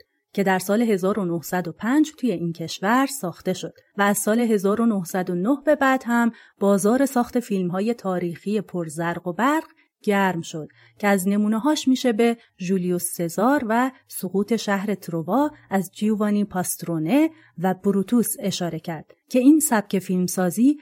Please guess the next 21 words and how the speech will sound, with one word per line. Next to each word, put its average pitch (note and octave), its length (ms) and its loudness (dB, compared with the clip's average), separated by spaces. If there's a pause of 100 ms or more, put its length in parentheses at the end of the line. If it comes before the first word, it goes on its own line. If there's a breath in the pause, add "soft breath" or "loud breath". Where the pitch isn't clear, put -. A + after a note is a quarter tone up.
(140)
در F#3+ 160 2
فیلم A3 420 0
کجا F#3+ 380 -2
می‌روی F3 640 0 (180 loud breath)
ساختهٔ G3 720 -2
انریکو G3 560 2
گواتسونی F#3 880 2 (260 loud breath)
و F3+ 220 0
کابیریا F3+ 880 -2
به G#3 80 -4
کارگردانی E3+ 880 -4
پاسترونه G#3 760 0 (220 loud breath)
به - 80 0
اوج G3 500 0
رسید. E3 320 -10 (460)
توی D#4+ 200 2
آلمان G#3+ 420 6
هم C#4+ 220 4
سینما G#3 440 0
در B3 260 0
اوایل F#3+ 460 0